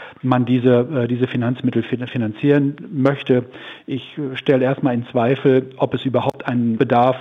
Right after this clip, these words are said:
in solcher Höhe gibt und ob wir nicht wahrscheinlich mit deutlich weniger Testen auskommen werden,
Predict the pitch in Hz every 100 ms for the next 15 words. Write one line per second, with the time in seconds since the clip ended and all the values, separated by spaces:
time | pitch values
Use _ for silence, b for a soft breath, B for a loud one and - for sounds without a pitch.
0 | - 151 127 131 127 113 - 135 127 110
1 | 190 - - - - B B B B -
2 | 123 147 127 139 127 123 147 127 131 -
3 | 123 120 120 139 120 - _ 127 135 139
4 | 123 120 131 123 120 - 117 - 104 120
5 | 117 - 120 107 110 113 113